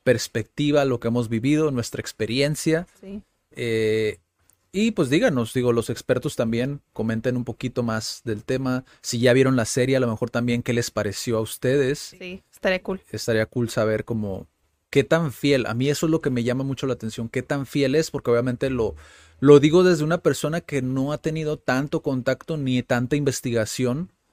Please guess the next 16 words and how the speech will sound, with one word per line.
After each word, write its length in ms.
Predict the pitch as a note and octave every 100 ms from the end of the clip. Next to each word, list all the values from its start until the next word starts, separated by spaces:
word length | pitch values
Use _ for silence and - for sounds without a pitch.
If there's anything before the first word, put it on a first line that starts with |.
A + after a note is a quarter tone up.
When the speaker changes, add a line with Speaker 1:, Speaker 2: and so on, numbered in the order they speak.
| _ _
Speaker 1:
sobre 640 | - C3 B2 A#2 A2 -
el, 560 | - A#2+ A2+ G#2+ G#2+ - -
el 160 | A2+ G#2+
trastorno 640 | A#2 - A#2+ B2 C3 B2
del 100 | A2+ A2
espectro 380 | - A2+ -
autista, 400 | G#2+ D#3 - G2 F#2+
¿no? 160 | A2
Entonces, 440 | C#3 B2+ B2 C#3+ - - - _ _ _ _ _ _ _
me 200 | C3+ C#3
interesa 460 | C#3 C3 B2 A#2+ C#3
saber, 340 | B2+ A2+ A#2+
me 100 | C#3
interesa 300 | A#2 A2+ B2
más 160 | B2+ -
conocer 500 | B2+ A2 C#3 D#3